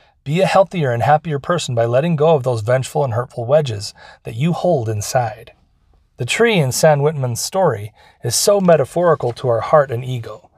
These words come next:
As nice as it would feel to one day embarrass the person who hurt you in the past, know that it will turn to dust in your hand,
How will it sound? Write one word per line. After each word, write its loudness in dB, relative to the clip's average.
As -2
nice 2
as -2
it -4
would -4
feel -4
to -12
one 2
day 2
embarrass 4
the -8
person -4
who -8
hurt -6
you -4
in -4
the -6
past, -6
know 4
that 2
it 0
will 0
turn 0
to -6
dust 0
in -8
your -6
hand, -10